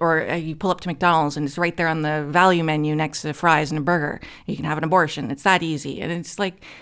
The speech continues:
no, there's no stop to think that the decision to have an abortion is a very serious one.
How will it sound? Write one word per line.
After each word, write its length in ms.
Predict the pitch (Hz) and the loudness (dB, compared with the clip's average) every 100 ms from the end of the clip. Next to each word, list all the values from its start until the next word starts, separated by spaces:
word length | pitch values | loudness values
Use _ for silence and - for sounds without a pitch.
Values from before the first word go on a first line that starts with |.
| - - | -20 -10
no, 400 | - 240 254 196 | 0 4 6 4
there's 240 | 202 220 220 | 2 0 0
no 380 | 247 240 196 - _ _ _ _ _ | 2 2 0 -6 _ _ _ _ _
stop 420 | - - 202 196 | -8 0 0 0
to 80 | - | -4
think 280 | 190 202 185 | -4 -4 -2
that 260 | 175 160 | -4 -4
the 80 | 190 | -4
decision 460 | 160 190 302 277 247 | -2 -2 0 4 2
to 40 | |
have 260 | 196 - 202 | 2 0 0
an 40 | |
abortion 560 | 190 151 143 - - - _ _ _ - | 0 -2 -6 -6 -10 -10 _ _ _ -10
is 100 | 180 | -4
a 20 | |
very 260 | 175 277 | -2 -2
serious 480 | 233 - 196 - - | -2 -4 -4 -6 -10
one. 280 | - - - | -12 -12 -14